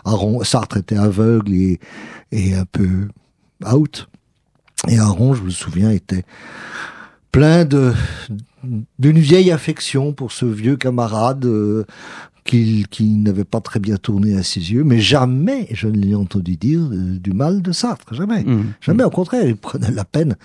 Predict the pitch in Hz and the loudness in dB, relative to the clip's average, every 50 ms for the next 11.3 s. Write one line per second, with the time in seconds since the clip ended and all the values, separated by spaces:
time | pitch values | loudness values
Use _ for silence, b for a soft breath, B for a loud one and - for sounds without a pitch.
0 | B B B B B B B - 101 92 110 110 107 104 95 87 B B B B | B B B B B B B -4 0 2 4 4 4 4 2 0 B B B B
1 | B _ - 117 120 156 175 147 113 104 104 101 98 110 101 92 92 117 113 101 | B _ 0 2 4 4 4 4 2 0 -2 -2 -2 -2 -4 -2 -2 -2 -2 -2
2 | 90 101 90 82 - - 139 156 175 - - - - B B B B B B B | -2 -2 -4 -4 -2 -2 -2 -2 -4 -6 -10 -16 -20 B B B B B B B
3 | B B _ - 226 185 220 202 165 135 104 85 87 98 92 85 90 98 117 120 | B B _ -4 2 2 4 6 6 4 4 0 -4 -6 -8 -8 -8 -8 -6 -2
4 | 117 127 123 117 101 175 107 101 - - 113 95 - 143 139 123 107 95 - - | 0 0 2 2 2 0 -2 -2 -2 -4 -6 -4 0 0 0 0 0 -2 -2 -4
5 | 110 82 95 90 - - 113 101 92 - B B B B B B - 120 92 92 | -4 -4 -4 -4 -2 -2 -2 -2 -2 -4 B B B B B B -10 -10 -4 -4
6 | 101 82 85 104 98 92 92 90 - b b b b b b b _ _ - - | -4 -2 0 0 2 2 0 0 -2 b b b b b b b _ _ -20 -20
7 | _ _ - - 92 85 85 92 98 98 95 87 90 92 90 87 b b b b | _ _ -6 -6 -6 -2 -2 0 0 2 2 2 0 0 -2 -4 b b b b
8 | b _ - - 101 98 98 101 101 104 101 98 95 95 90 104 107 123 196 185 | b _ -14 -12 -12 -10 -10 -10 -10 -10 -8 -8 -6 -4 -2 0 2 2 0 0
9 | - 277 262 160 - _ _ - _ 107 101 101 117 139 131 - 87 85 85 - | 0 -2 -2 -2 -4 _ _ -12 _ -4 -2 0 0 0 0 -2 -4 -4 0 2
10 | 120 127 98 87 95 85 80 80 95 107 143 175 - 240 226 165 - 101 - - | 2 2 2 0 0 0 0 0 0 0 0 0 0 0 -2 0 0 -2 -2 0
11 | 131 175 220 233 160 110 | 0 2 2 2 2 2